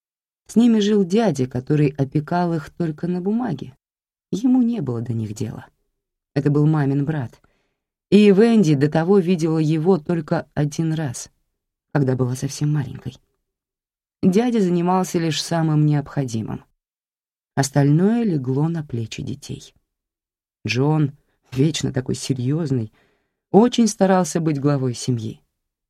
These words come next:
Тащил на себе всю ответственность, какую только мог,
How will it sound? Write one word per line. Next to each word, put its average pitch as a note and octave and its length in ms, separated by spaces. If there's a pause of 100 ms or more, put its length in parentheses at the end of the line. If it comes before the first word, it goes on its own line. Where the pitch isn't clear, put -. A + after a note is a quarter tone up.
(280)
Тащил A3+ 420
на F#3 140
себе E3+ 400
всю - 260
ответственность, D3 920 (120)
какую C3 360
только C3 260
мог, - 400